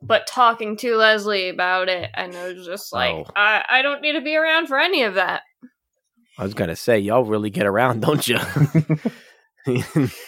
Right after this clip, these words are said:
Speaker 2: Jesus. Whoever that is. Um, yeah, so, um, okay, well,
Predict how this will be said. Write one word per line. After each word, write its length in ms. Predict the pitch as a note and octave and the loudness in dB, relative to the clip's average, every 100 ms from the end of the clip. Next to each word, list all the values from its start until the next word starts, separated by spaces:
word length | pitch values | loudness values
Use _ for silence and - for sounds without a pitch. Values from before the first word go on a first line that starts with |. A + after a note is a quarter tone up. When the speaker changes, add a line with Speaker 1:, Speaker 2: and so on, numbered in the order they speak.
| - - | -20 -2
Speaker 2:
Jesus. 680 | A2+ C3 A2 G#2 G2+ - - _ _ _ _ - | 4 4 4 -2 -8 -10 -14 _ _ _ _ -2
Whoever 220 | G#2+ F#2+ | 0 2
that 200 | G2+ G#2+ | 2 2
is. 240 | F2 F2+ - - _ _ _ | 0 -6 -10 -20 _ _ _
Um, 420 | G2+ G#2 G#2 F#2 - _ - | 2 4 4 0 -12 _ 0
yeah, 300 | C#3+ B2+ A2 | 4 4 2
so, 480 | - B2 A#2+ A#2+ | 0 4 4 4
um, 360 | A#2 A2+ A2+ G2 _ _ _ _ _ | 6 4 2 -4 _ _ _ _ _
okay, 300 | C#3+ C#3 B2 | 0 4 4
well, 320 | B2 C#3+ C#3 | 4 4 2